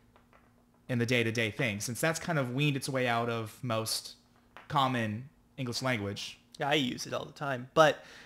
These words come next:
Speaker 2: um, no, I understand what he's saying, and it would, it would be, it's left out because it's, um, it's not necessary for you to be able to speak English, um, and it's just one of those really weird Englishy things, right?
Speaker 1: I use them all the time,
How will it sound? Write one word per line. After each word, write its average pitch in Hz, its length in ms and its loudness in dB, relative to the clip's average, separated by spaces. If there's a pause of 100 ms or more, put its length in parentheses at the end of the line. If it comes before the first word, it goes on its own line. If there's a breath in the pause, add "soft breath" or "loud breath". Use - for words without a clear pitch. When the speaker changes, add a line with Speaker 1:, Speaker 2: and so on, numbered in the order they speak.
(200 loud breath)
Speaker 2:
um, 151 340 10
no, 180 80 6
I 175 60 10
understand 170 320 4
what 143 80 0
he's 135 120 -4
saying, 139 360 2
and 139 160 -4
it 147 320 -2
would, 170 260 0
it 185 60 0
would 190 160 2
be, 170 140 -2
it's 175 200 -6
left 202 260 8
out 156 280 8
because 135 340 -4
it's, 131 280 -8
um, 123 400 2 (600 soft breath)
it's 156 200 -2
not 156 220 6
necessary 175 540 4
for 170 160 -8
you 147 80 -4
to 139 60 -10
be 143 120 -2
able 135 140 -4
to 135 80 -6
speak 160 300 -6
English, 208 540 -2 (320)
um, 135 580 2 (100)
and 139 600 0 (260 loud breath)
it's 170 160 4
just - 180 -4
one 190 140 4
of 220 60 2
those 202 220 2
really 190 200 2
weird 170 320 0
Englishy 160 400 -2
things, 160 540 -4 (600 soft breath)
right? 160 460 2 (320 loud breath)
Speaker 1:
I 147 60 8
use 151 100 12
them 127 100 4
all 110 100 2
the - 60 -6
time, 104 180 0